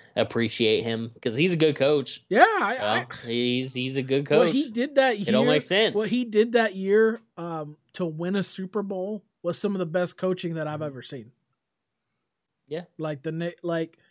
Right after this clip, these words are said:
Speaker 2: there's a lot of issues with this Eagle team, and, and to not give Peterson a chance to come back, and part, I guess part of the discussion was that they didn't believe in the recovery plan for him,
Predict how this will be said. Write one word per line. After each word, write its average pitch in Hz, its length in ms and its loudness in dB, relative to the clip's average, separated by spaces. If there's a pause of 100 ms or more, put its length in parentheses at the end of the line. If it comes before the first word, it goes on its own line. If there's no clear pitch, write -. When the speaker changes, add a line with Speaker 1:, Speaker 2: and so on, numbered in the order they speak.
(380)
Speaker 2:
there's 226 220 2
a 214 100 4
lot 175 500 2
of 180 180 -6
issues 170 500 -4
with 160 140 -10
this 147 240 -12
Eagle 160 340 -4
team, 147 380 -12
and, 156 300 -12 (480)
and 175 440 -8 (180)
to 180 140 -6
not 170 580 -4 (640)
give 165 320 -8
Peterson 170 640 -4
a 151 120 -10
chance 170 760 -8
to 175 400 -6 (420)
come 156 240 -10
back, 165 280 -6
and 165 180 -10
part, 180 280 0
I 170 100 -4
guess 175 200 -6
part 180 200 -4
of 170 60 -6
the 165 120 -8
discussion 165 680 -10
was 160 300 -6
that 147 140 -14
they 160 120 -6
didn't 165 300 -8
believe 147 480 -6
in 139 120 -12
the 143 100 -10
recovery 170 680 -10
plan 175 420 -10
for 180 300 -12
him, 190 160 -10